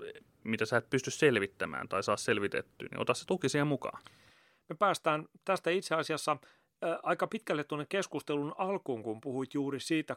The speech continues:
Speaker 2: kommunikoinnista ja sen välttämättömyydestä, että, että me saadaan niin kuin ihmiset toimimaan asenteellisesti samansuuntaisesti.
Speaker 1: Se on ihan totta, että avoimin mielin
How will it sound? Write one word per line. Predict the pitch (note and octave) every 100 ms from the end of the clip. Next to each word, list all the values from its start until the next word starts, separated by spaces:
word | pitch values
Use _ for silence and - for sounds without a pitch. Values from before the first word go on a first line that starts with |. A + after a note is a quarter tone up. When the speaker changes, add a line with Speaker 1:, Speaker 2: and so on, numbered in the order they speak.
| -
Speaker 2:
kommunikoinnista | E3+ D#3+ C3+ A2+ - A2 G#2+ G#2 A#2
ja | A2
sen | B2 A#2 _ _
välttämättömyydestä, | C#3 D3 - G#2+ G#2+ - G#2+ G2+ G#2 - A2
että, | G#2 - G2 - - _ _
että | B2+ - A#2 -
me | C3
saadaan | A#2+ D3 C3+ B2+
niin | B2+ B2+
kuin | C3+ B2 - _
ihmiset | - D3 C3+ B2 B2 -
toimimaan | D3+ C3+ A#2+ A#2+ A#2 _
asenteellisesti | F3 D#3 D3+ - A#2 G#2+ A#2 B2 C#3+
samansuuntaisesti. | E3 C3 B2+ D#3+ B2 D#2+ C#2+ - - - - -
Speaker 1:
Se | - D3+
on | B2+ A2
ihan | A2+ G#2+
totta, | G#2+ - - G2
että | F#2+ - G2+ F#2 _ - - - - - - _ _ _ -
avoimin | F3 F3+ D#3+
mielin | D3+ D#3 D#3 C#3 C3+ C3+